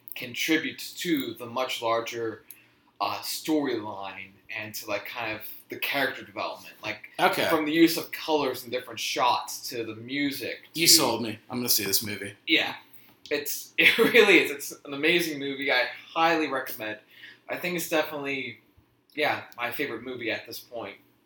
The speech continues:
Speaker 1: in time.
Speaker 2: Really?
Speaker 1: Oh, yeah.
Speaker 2: Favorite movie?
Speaker 1: Of all time? Yeah, I think it definitely is, like, my favorite in this genre. I'm not even sure what kind of genre to put it as, but definitely, you know,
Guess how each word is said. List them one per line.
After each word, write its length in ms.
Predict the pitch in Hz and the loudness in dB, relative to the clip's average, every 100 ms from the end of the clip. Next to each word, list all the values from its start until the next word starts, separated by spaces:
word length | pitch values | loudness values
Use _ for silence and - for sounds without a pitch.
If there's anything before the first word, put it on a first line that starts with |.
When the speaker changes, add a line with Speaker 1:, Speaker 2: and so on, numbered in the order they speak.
| _ | _
Speaker 1:
in 140 | 107 | -16
time. 240 | 104 104 - - _ _ - _ - | -14 -14 -16 -20 _ _ -20 _ 0
Speaker 2:
Really? 420 | 175 214 160 - - - _ | 10 10 10 6 -6 -18 _
Speaker 1:
Oh, 140 | 196 208 | 8 10
yeah. 220 | 156 117 - - | 8 6 0 10
Speaker 2:
Favorite 340 | 196 190 190 | 12 12 10
movie? 420 | 165 147 104 - - _ _ _ - | 4 2 0 -4 -12 _ _ _ -4
Speaker 1:
Of 120 | 165 | 0
all 220 | 170 175 | 4 4
time? 540 | 175 185 208 240 220 208 _ - | 4 2 2 0 -6 -14 _ -6
Yeah, 260 | 180 180 | 0 2
I 100 | 117 | 2
think 260 | 127 175 170 | -2 -4 0
it 160 | 165 - | 0 2
definitely 420 | 160 156 156 151 | 0 0 -2 -2
is, 120 | 127 | -4
like, 140 | 131 127 | -6 -8
my 100 | 123 | -8
favorite 440 | - 139 143 143 - _ _ _ _ _ - - - | -4 -4 -4 -8 -8 _ _ _ _ _ -18 -18 -4
in 160 | 170 175 | -2 0
this 100 | 165 | 0
genre. 460 | - 147 143 151 | 0 2 2 2
I'm 80 | 151 | 2
not 120 | 240 | 4
even 120 | 240 170 | 4 2
sure 260 | 185 165 | 2 2
what 80 | 156 | 0
kind 160 | 156 127 | -4 -4
of 60 | |
genre 380 | 120 135 139 123 | -4 -4 -6 -6
to 260 | 113 110 101 - _ | -8 -10 -10 -14 _
put 220 | 139 143 | -6 -4
it 100 | 110 | -2
as, 240 | 95 90 - - | -4 -6 -10 -12
but 140 | 117 | -8
definitely, 720 | 135 135 131 113 110 104 98 _ _ _ _ _ _ 110 | -6 -8 -10 -12 -8 -8 -10 _ _ _ _ _ _ -18
you 80 | 107 | -16
know, 180 | 101 | -16